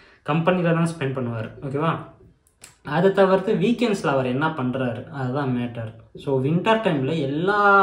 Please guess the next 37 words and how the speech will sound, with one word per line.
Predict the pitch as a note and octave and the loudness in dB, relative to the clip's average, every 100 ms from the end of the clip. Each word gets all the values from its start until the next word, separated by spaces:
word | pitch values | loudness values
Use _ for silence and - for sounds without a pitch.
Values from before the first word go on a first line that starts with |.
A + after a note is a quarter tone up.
| F#3+ F3+ | 6 2
யூரோப்பை | E3+ G3 G3+ F3+ | 4 4 4 2
பொறுத்த | D#3 D3 | -2 -4
வரைக்கும் | C#3 C3 E3+ A3 - - - - - - | -4 -2 0 -2 -6 -18 -20 -20 -20 -6
you | D#3 | 2
will | G3 F#3 | 4 4
get | F#3 | 0
lots | D3 C3+ C#3+ E3 G3+ - - | 0 2 4 4 2 0 -2
and | F#3 D#3+ | 0 0
lots | D#3+ D#3+ | -2 -2
of | E3+ E3 - - | -2 -4 -10 -16
cheap | - A3+ A#3+ A#3 - | -8 0 0 0 -6
air | D#3+ D#3 D3+ | -4 -4 -2
tickets, | D#3+ C3 A#2 - | -6 -6 -8 -6
like | C3+ C3 | -4 -4
பத்து | - D3 - D#3 | -4 -6 -2 -2
யூரோ, | C#3 C#3+ C#3 | 0 -2 -2
பதினஞ்சு | C3+ D3 D3+ D3 | -4 -2 -2 -2
யூரோலாம் | C#3 C3+ C#3 D#3 D#3 | -2 -2 -2 -2 -2
உங்களுக்கு | C#3 B2+ B2 B2+ A#2+ A#2 A#2 | 0 -2 -2 -6 -6 -10 -14
சீப்பா | - F3 F3 E3+ E3 C3+ | -10 -6 -4 0 4 4
ஃப்ளைட் | D3 C#3+ D3 | 2 -4 -4
டிக்கெட்ஸ் | C#3+ C3 B2+ - | -4 -4 -6 -6
கிடைக்கும். | A#2+ A#2+ A2+ - | -8 -8 -10 -14
So | - C#3+ C3 B2+ | -8 -2 -2 -2
அதை | D3 C#3+ D3 F3+ | -6 -2 0 2
யூஸ் | G#3 - | 0 -2
பண்ணி | E3 E3+ | 0 0
நிறைய | A3 D3 D3 E3+ E3 | -2 -4 0 0 0
கண்ட்ரிஸ் | D3+ D3 D3+ - | -2 -2 -4 -2
போய் | D#3+ | 0
நீங்க | D3+ C3+ | 2 0
ஊர் | B2+ F#3 | 0 0
சுத்தலாம், | F#3+ C3 B2+ A#2 A2+ | 0 -2 -2 -4 -6
அது | C3 C3+ | -4 -2
ஒரு | C#3+ | -2
முக்கியமான | C#3 C3+ C3+ C3+ C3+ | -2 -4 -4 -4 -4
விஷயம். | A#2+ A2+ A2+ | -6 -8 -10